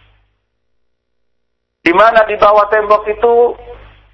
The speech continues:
terdapat harta simpanan bagi kedua anak yatim itu.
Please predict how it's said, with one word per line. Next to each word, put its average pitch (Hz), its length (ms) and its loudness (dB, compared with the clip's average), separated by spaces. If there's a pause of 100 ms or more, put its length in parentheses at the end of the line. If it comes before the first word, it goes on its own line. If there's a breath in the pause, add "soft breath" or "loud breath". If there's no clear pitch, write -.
(200)
terdapat 202 680 2
harta 208 720 0
simpanan 196 680 0
bagi 190 280 0
kedua 190 480 0
anak 185 200 -2
yatim 190 440 -2
itu. 175 360 -2